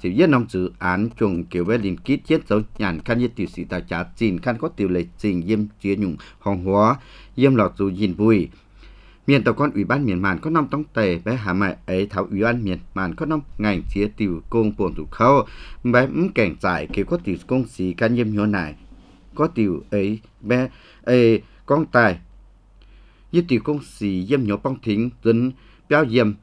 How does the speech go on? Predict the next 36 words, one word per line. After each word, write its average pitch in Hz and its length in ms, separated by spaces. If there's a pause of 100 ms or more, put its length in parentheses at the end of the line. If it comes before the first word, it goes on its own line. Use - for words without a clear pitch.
tao 113 120
mình 117 180
kiểu 104 120
phế 123 160
tiệm 90 240 (240)
tiểu 101 220
năm 123 240
nhàn 98 300
bún 110 220 (180)
diện 92 240 (240)
hua 165 160
miền 104 300 (160)
dện 101 320
ai 117 260 (300)
như 151 120
tiểu 123 160
sĩ 98 160
tập 87 220
tiểu 92 180
tình 90 200
buồn 87 160
thủ 73 160
khâu 117 300 (320)
chung 131 180
mình 113 120
kiểu 107 160
như 151 120 (100)
tiểu 101 220
công 139 260
khoi 127 280 (140)
mình 104 160
căn 113 300
tiểu 104 160
nghị 95 140
quyết 151 220
tiệp 98 140